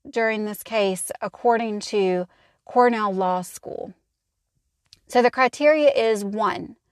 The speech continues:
whether the average person applying contemporary community standards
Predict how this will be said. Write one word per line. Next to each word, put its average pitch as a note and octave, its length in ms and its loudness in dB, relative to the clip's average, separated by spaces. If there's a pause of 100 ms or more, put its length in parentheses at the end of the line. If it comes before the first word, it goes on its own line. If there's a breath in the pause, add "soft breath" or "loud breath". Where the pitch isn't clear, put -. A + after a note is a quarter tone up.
(640)
whether B3+ 420 6
the C#4 180 2
average C#4 520 2
person G#3+ 680 -6
applying A#3+ 540 0
contemporary B3+ 800 2
community A#3+ 480 -4
standards G3+ 840 -4